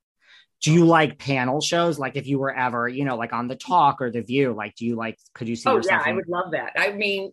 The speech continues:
Speaker 2: I, you know, I have opinions and I have, like, to express things, and I've been exposed to a lot of different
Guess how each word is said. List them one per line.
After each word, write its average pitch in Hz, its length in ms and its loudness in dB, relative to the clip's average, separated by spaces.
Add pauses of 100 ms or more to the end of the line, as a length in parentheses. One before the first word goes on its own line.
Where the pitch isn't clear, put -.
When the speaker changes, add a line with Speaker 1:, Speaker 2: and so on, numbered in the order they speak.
Speaker 2:
I, 196 140 -4
you 220 80 -4
know, 156 160 -4
I 165 160 0
have 151 220 -2 (440)
opinions 165 640 -4
and 147 100 -4
I 147 160 -6
have, 143 300 -6 (160)
like, 151 160 -4
to 185 100 -6
express - 400 -4
things, 170 240 -8
and 214 80 0
I've 214 160 -2
been 226 240 0
exposed 208 540 -2
to 170 80 -6
a - 20 -6
lot 143 220 -4
of 135 140 -16
different 151 340 -10